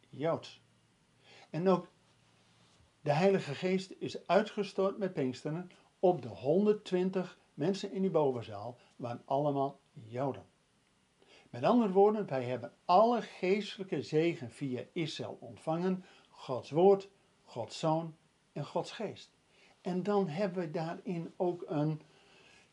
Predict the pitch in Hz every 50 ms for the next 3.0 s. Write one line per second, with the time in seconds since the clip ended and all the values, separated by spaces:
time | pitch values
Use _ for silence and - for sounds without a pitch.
0 | _ - 247 254 240 131 120 151 - _ - 170 170 165 160 - - 247 240 247
1 | 233 190 - 143 123 110 104 - _ _ _ _ _ _ _ _ _ - - -
2 | - 151 135 123 113 - - - 123 104 - - - 123 110 107 104 104 98 104